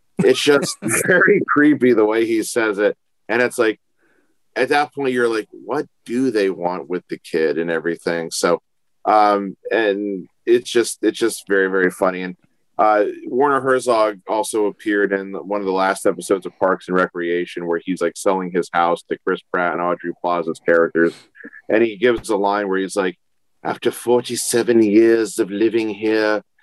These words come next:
Speaker 1: I've decided to move to Orlando so that I can be closer to Disney World."
Speaker 2: <laughs>
Speaker 1: And then the fact that Star Wars is now owned by Disney, it just kinda makes that line funnier for me in retrospect.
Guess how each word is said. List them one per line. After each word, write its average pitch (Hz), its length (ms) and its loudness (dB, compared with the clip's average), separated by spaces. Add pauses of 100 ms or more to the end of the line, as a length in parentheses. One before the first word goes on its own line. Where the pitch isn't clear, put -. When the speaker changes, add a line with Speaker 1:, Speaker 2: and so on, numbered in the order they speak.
(180)
Speaker 1:
I've 95 180 -4
decided 113 640 0
to 117 100 -8
move 107 340 2
to 110 140 -2
Orlando 104 960 2 (260)
so - 220 -4
that 107 200 -2
I 107 140 -6
can 107 220 -8
be 104 180 -2
closer 104 560 2
to 92 220 -8 (100)
Disney 98 500 0
World." 90 840 2
Speaker 2:
<laughs> - 40 -6 (840)
Speaker 1:
And 156 160 2
then 156 180 4
the 143 100 2
fact 123 340 2
that 123 180 4
Star 113 320 4
Wars 113 240 4
is 101 120 -2
now 104 220 4
owned 107 200 -2
by 98 180 -2
Disney, 101 380 -2
it 98 80 2
just 101 240 -6
kinda 101 180 -2
makes 98 260 -4
that 90 200 0
line 92 260 -2
funnier 90 360 -4
for - 140 -10
me 90 140 -2
in 85 80 -2
retrospect. 85 720 -2